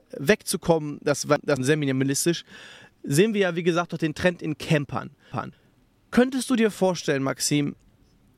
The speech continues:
dein Haus, dein Halt komplett aufzugeben und mit einem Camper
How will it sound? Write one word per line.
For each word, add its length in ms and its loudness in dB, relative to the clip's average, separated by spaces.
dein 380 2
Haus, 100 4
dein 220 4
Halt 260 -2
komplett 480 0
aufzugeben 800 0
und 200 2
mit 140 2
einem 180 0
Camper 600 0